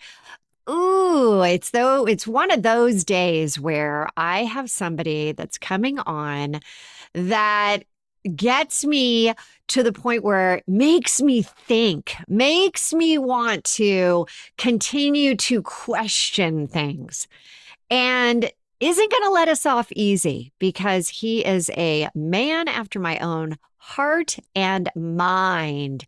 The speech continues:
I am talking right now to the incredible, absolutely, you're gonna be like, "I gotta follow this guy," Liam Naden. And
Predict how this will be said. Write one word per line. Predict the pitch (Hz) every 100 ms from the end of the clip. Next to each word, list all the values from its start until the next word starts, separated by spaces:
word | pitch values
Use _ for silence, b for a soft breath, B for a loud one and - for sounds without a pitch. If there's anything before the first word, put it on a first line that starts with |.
| B B B -
I | 214 262
am | 339 262 277 277
talking | - 240 202 202 160 143 151 196 -
right | 160 160 185 294 302
now | 220 156 139 147 170 B B B B
to | - - 233 208 196 190 185
the | 165 170 262 320 349 359 - 269
incredible, | 262 262 - - - 233 208 220 226 220 160 151 143 175 240 b b b b _
absolutely, | 220 262 320 302 - 311 262 233 202
you're | 208
gonna | 202 185
be | 196
like, | 180 170 165
"I | - 226
gotta | 269 226
follow | - 202 196 185
this | 175 165 -
guy," | 160 151 160 175 -
Liam | 180 180 226 277 320 285
Naden. | 185 160 151 143 156 196 B B B B B -
And | 311 311 311